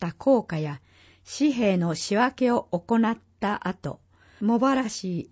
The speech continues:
長寿クラブ連合会岩内会長から、千葉県共同募金会、茂原市市会、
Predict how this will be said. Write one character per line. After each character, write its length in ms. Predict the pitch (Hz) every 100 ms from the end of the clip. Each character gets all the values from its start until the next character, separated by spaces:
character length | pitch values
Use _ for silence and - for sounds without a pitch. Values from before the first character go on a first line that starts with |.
| -
長 280 | - 277 302
寿 140 | 330
ク 120 | 302
ラ 140 | 294 262
ブ 140 | 269
連 240 | 254 240
合 220 | 226 214 180
会 340 | - 180 180
岩 240 | 185 254 302
内 260 | 311 -
会 280 | - 247 240
長 280 | - 214 208
か 140 | 208
ら、 220 | 190 180 - -
千 140 | 226
葉 180 | 240 311
県 320 | 311 247 196
共 400 | 180 - 247 302
同 180 | 285 285
募 180 | 262 262
金 300 | - 233 214
会、 380 | - 175 143 - _ _ _ -
茂 160 | 202 220
原 300 | 294 285 277
市 180 | -
市 180 | 247 -
会、 320 | - 175 156